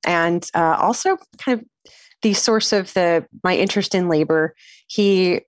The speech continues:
was a union organizer, not just of his own school, but he was one of the founders of the Scranton Diocese Association of Catholic Teachers,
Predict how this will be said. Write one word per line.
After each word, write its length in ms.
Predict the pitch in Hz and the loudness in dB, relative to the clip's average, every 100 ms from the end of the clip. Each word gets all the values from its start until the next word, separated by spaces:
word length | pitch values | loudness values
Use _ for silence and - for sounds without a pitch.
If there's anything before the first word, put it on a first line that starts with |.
| _ _ _ - 196 | _ _ _ -14 -2
was 220 | 202 190 | -2 0
a 60 | 185 | 0
union 340 | 190 226 220 | 2 2 2
organizer, 760 | 175 180 190 175 175 180 175 175 _ - | 0 0 0 0 0 0 0 -2 _ -4
not 160 | 196 | -2
just 160 | - 202 | 0 0
of 160 | 190 | 0
his 200 | - 175 - | 0 -2 -2
own 220 | 165 175 | -4 -2
school, 520 | - - 175 170 175 _ _ _ | -4 -2 -2 -2 -4 _ _ _
but 220 | - 175 - | -2 -2 -2
he 160 | - | -4
was 180 | 180 180 | -2 -2
one 220 | 185 185 | -2 0
of 140 | 190 170 | 0 -2
the 80 | 165 | -2
founders 480 | - 165 165 160 | 0 0 2 0
of 160 | 160 156 | 0 -2
the 100 | 156 | -2
Scranton 520 | - - 160 - 160 | -4 -4 -2 -2 -2
Diocese 480 | 156 151 156 165 151 | 0 0 0 0 -2
Association 680 | 151 156 151 - 151 - 151 | -2 -2 -2 0 -2 -2 -4
of 140 | 143 | -4
Catholic 420 | - 143 147 139 | -4 -6 -4 -8
Teachers, 640 | - - 147 185 220 - | -8 -8 -4 -4 -4 -6